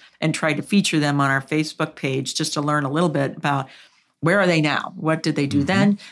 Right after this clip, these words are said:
Speaker 1: What did they bring to our community, you know,
Speaker 2: Hmm.
Speaker 1: eighteen, seventeen, twelve, ten years ago? And so she is one that when we did a little bit more research, or to me, that was striking that what a difference she made and is still making at
Speaker 2: Yeah.
Speaker 1: a hundred and two years old.
Speaker 2: Yeah.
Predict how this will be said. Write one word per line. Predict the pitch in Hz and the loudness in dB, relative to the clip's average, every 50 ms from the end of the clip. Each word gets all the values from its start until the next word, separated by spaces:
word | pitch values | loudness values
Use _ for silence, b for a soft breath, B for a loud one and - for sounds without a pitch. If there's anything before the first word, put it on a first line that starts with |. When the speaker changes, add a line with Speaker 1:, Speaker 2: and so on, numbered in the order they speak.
| B B | B B
Speaker 1:
What | - - 156 151 156 156 - - | -4 0 0 0 0 -2 -2 -2
did | 151 143 | -2 0
they | 147 143 | 0 -2
bring | 139 139 147 147 143 143 | 0 0 0 0 0 0
to | 139 - 143 | 0 -2 -2
our | 135 131 | -2 -2
community, | 135 - 143 139 139 139 135 139 135 135 127 - | -4 -4 -4 -2 -2 0 0 0 0 -2 -2 -4
you | 139 135 | -4 -4
know, | 110 117 117 120 135 - _ - | -4 -4 -6 -8 -10 -14 _ -6
Speaker 2:
Hmm. | - 101 95 - | -4 -4 -2 0
Speaker 1:
eighteen, | 151 156 151 - 165 156 156 151 151 | 0 0 2 2 0 0 0 0 -2
seventeen, | 147 - 160 156 147 143 151 151 151 151 - _ _ | -2 -2 -2 -2 -2 -2 -2 -2 -2 -4 -8 _ _
twelve, | - - 185 185 180 175 160 160 | -4 0 2 2 2 2 0 -2
ten | - 180 170 170 | -2 0 0 2
years | 165 160 165 175 160 170 | 2 2 2 2 2 0
ago? | 156 143 139 131 127 131 B B B B B B B | 0 0 0 0 -2 -4 B B B B B B B
And | - 151 147 143 139 139 135 139 131 | 0 0 2 2 0 0 -2 -2 -2
so | - 170 160 156 | 0 0 0 2
she | 156 - - 214 208 | 2 2 2 4 4
is | 190 170 175 | 4 4 2
one | 170 165 160 156 156 | 2 2 2 2 2
that | 151 143 143 139 - | 2 2 0 0 0
when | 151 147 147 | -2 0 0
we | 147 151 143 | -2 -2 -2
did | 139 175 160 | -2 -2 0
a | 151 | 0
little | 151 147 151 | 0 0 -2
bit | 147 - | -2 -2
more | 151 135 | -2 -2
research, | 143 147 151 151 - 135 127 - 135 | 0 0 -2 -2 -2 -4 -6 -4 -6
or | 131 - | -8 -8
to | - - 156 143 | -8 -6 -4 -2
me, | 151 151 151 | -2 0 0
that | 139 131 - | -2 -2 -4
was | - 135 | -4 -6
striking | - - - 139 131 131 - 131 127 123 | -6 -4 -4 -4 -4 -4 -4 -6 -6 -6
that | 123 117 - B B B B B B B B _ | -6 -8 -8 B B B B B B B B _
what | 165 165 | 0 0
a | 160 139 | 0 0
difference | 160 151 - 170 143 - | -2 -2 -4 -4 -4 -4
she | - 156 143 | -2 -2 -2
made | 135 139 139 135 139 139 143 | 0 0 0 0 -2 -2 -4
and | 147 - 208 - | -6 -8 -4 -2
is | 156 139 | -2 0
still | - - 320 494 | 2 2 2 2
making | - 139 - - - - - _ _ _ | 0 -2 -4 -6 -10 -12 -14 _ _ _
at | - 135 127 - | -6 -6 -4 -4
Speaker 2:
Yeah. | - | -4
Speaker 1:
a | 139 | -4
hundred | 147 139 143 - 135 | -4 -4 -4 -6 -8
and | 135 | -8
two | - - 143 | -6 -4 -4
years | 131 123 123 123 123 | -4 -4 -6 -6 -4
old. | 139 147 139 139 - - B B B B B B | -4 -4 -4 -4 -8 -14 B B B B B B
Speaker 2:
Yeah. | B 95 95 98 95 | B -10 -10 -10 -12